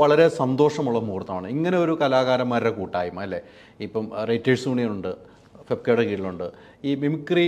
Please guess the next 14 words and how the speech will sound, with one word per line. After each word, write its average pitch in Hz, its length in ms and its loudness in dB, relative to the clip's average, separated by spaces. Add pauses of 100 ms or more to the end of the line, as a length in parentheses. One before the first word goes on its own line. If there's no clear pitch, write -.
എഴുതുന്ന 139 280 -2
കലാകാരന്മാർക്ക് 120 800 0
അങ്ങനെ 110 180 -4
ഒരു 107 100 -6
യൂണിയൻ 104 460 -6
ഉള്ളത് 117 320 0
തന്നെ 107 120 -6
ഞാൻ 101 180 -8
ഇപ്പോഴാണ് 95 340 -8
അറിയുന്നത്. 87 400 -12 (600)
ഒരു 127 220 -6
പത്ത് 131 240 -2
നാൽപത്തഞ്ച് 131 480 -2
പേരുണ്ട് 92 380 -6